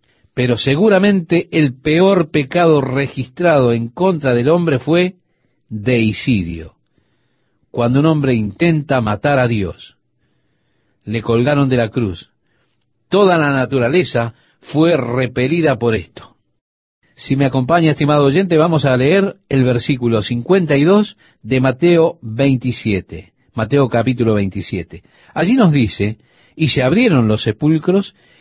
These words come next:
y muchos cuerpos de santos que habían dormido se levantaron, y saliendo de los sepulcros, después de la resurrección de él,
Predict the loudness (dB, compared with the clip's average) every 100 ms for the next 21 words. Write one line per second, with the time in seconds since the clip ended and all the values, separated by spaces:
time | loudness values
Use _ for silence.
0 | _ 0 2 2 0 -4 -2 0 0 0
1 | -4 -4 -12 -8 -4 -2 0 0 0 -6
2 | -2 -2 0 0 -2 -2 -2 0 -2 -4
3 | -10 _ _ _ _ _ -12 -2 2 4
4 | 4 0 0 -2 -2 -6 -10 -8 -4 -2
5 | 0 0 0 0 0 -2 -4 -4 -2 -2
6 | -2 -10 -12 _ _ _ -4 -4 -2 0
7 | 2 0 -4 -2 0 0 -2 -4 -4 -4
8 | -2 -2 0 2 0 -4